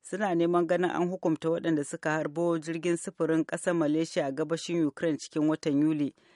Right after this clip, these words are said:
da ya sanadiyar mutuwar mutane ɗari biyu da casa'in da takwas. Mister Obama ya gana da Tony Abbott na ƙasar Australia da kuma takwaran aikinsa Shinzo Abe na Japan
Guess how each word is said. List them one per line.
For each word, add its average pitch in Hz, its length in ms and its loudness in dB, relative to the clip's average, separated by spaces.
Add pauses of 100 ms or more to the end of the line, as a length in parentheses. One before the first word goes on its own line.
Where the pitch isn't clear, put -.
(200)
da 147 100 -2
ya 160 120 2
sanadiyar 147 560 0
mutuwar 147 400 0
mutane 151 420 0
ɗari 147 340 0
biyu 170 300 0
da 143 80 -4
casa'in 135 460 -4
da 147 80 -2
takwas. - 440 -4 (400)
Mister 135 340 -6
Obama 156 480 0
ya 151 160 2
gana 165 360 4
da 139 280 2
Tony 170 360 0
Abbott 151 400 0
na 156 100 0
ƙasar 165 300 -2
Australia 151 720 0 (440)
da 139 120 -4
kuma 175 260 -2
takwaran 160 540 2
aikinsa 160 720 0
Shinzo 190 380 -2
Abe 160 420 2
na 156 140 2
Japan 143 400 0